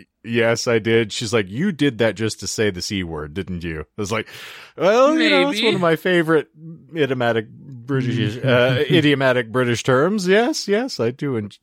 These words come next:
Speaker 1: yeah, anyway, so there you are. Those were the four lies out of all of the other random nonsense happening, which again, there were so many bends in the road here that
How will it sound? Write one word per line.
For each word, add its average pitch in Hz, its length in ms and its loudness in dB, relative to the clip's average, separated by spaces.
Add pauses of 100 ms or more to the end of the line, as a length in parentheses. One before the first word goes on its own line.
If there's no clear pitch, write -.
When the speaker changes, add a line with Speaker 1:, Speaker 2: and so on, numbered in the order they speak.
Speaker 1:
yeah, 117 140 -4
anyway, 80 440 -4 (320)
so 127 180 2
there 131 180 4
you 117 120 4
are. 76 180 0
Those 147 260 2
were 170 100 0
the 160 80 -2
four 185 300 0
lies 123 720 0
out 113 180 2
of 110 80 -4
all 180 280 4
of 208 100 2
the 208 180 -2
other 185 240 2
random 160 500 0
nonsense 147 440 0
happening, 98 460 -2
which 95 180 -6
again, 107 220 -2
there 104 100 -2
were 107 80 -6
so 180 320 0
many 175 240 0
bends 127 420 -4
in 120 120 -4
the 101 80 -4
road 98 300 -2
here 135 400 -4 (380)
that 117 240 -2